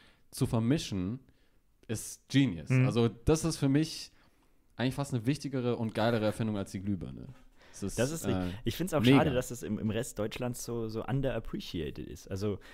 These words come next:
Speaker 2: mir ist es aufgefallen, wenn du jetzt irgendwie in Köln oder Berlin rumhängst, dann hast du jetzt nicht wirklich, äh, also du kannst es schon bestellen, es gibt's schon,
Speaker 1: Mhm, ja, ja.
Speaker 2: aber es ist irgendwie nichts, was, was die Menschen trinken, was ich nicht verstehe.
Speaker 1: Ich
Speaker 2: Und
Speaker 1: auch
Speaker 2: was
Speaker 1: nicht.
Speaker 2: auch erklärt, warum sie ein bisschen schlechtere Menschen sind als wir in Süddeutschland.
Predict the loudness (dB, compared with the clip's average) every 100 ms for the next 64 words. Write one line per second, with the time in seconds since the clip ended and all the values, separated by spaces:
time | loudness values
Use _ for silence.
0 | -8 -2 -2 0 0 0 -2 -2 -2 0
1 | -2 -2 -4 -2 0 0 0 0 0 0
2 | 0 -2 -4 -2 -2 -2 -8 -12 -8 -6
3 | -4 -8 -12 -8 -8 -4 -6 -6 -10 -12
4 | -18 -20 -20 -18 -18 -8 -4 0 0 -2
5 | -4 -4 0 0 0 -4 -4 0 0 0
6 | -4 -10 -8 -6 -4 -4 -8 -10 -2 0
7 | 0 0 0 0 -2 -2 -2 -4 -6 -4
8 | -2 -4 -6 -10 -10 -10 -12 -12 -8 -8
9 | -6 -8 -10 -8 -6 -6 -8 -10 -10 -10
10 | -10 -8 -8 -10 -16 -16 -2 4 6 6
11 | 4 0 0 -2 -2 0 -2 -2 -2 -2
12 | -2 -4 -6 -4 -6 -4 -2 -2 -4 -8
13 | -6 -8 -8 -6 -4 -4 -6 -10 -10 -14
14 | -18